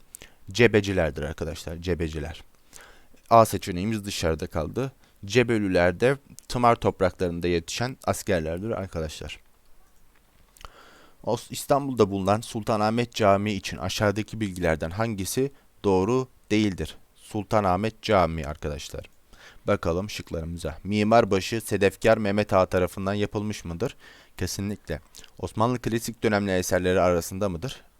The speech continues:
Evet arkadaşlar, kesinlikle. Üçüncü Ahmet döneminde mi yapılmıştır? Hayır arkadaşlar. Birinci Ahmet döneminde yapılmıştır. Birinci Ahmet döneminde. Cevabımız Ceyhan oldu. Yine Mavi Cami, yani Blue Mosque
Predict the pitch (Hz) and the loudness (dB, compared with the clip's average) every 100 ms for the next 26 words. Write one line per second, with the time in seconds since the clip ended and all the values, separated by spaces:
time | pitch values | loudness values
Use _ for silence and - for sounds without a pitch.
0 | - 92 92 87 82 85 85 117 - 90 | -4 0 2 0 -2 -2 -2 -4 -4 -8
1 | - 90 90 90 113 - _ - - - | -6 -8 -6 -4 -4 -6 _ -20 -20 -20
2 | - 104 - 113 123 123 117 110 104 92 | -10 -8 -6 -2 6 6 6 2 0 0
3 | 92 90 87 87 82 90 85 82 - 156 | 0 0 0 0 -2 -2 -6 -8 -4 -4
4 | - - - - 101 98 87 82 87 85 | -4 -18 -14 0 4 6 4 2 -2 -2
5 | - 123 143 - - - - 107 104 110 | 0 0 0 -6 -20 -14 0 2 2 2
6 | 120 104 82 85 85 87 82 80 78 80 | 4 6 4 0 -4 -2 -2 -4 -4 -4
7 | 73 80 78 - 82 80 87 87 90 82 | -4 -8 -10 -12 -12 -6 -4 -2 0 0
8 | 73 80 76 - 76 71 73 67 80 - | -2 -10 -14 -10 -10 -10 -12 -14 -16 -18
9 | - - - - - - - 101 101 90 | -20 -20 -20 -20 -20 -20 -6 2 4 4
10 | 107 104 101 87 87 82 87 120 127 104 | -2 0 2 2 -2 -6 -4 -4 -4 0
11 | 107 110 110 _ - _ - - 113 107 | 2 2 -2 _ -20 _ -20 -2 4 4
12 | 104 107 101 82 85 85 87 95 98 95 | 4 2 2 2 0 -4 -4 -4 0 0
13 | 95 87 87 - - - | 0 -2 -4 -8 -16 -16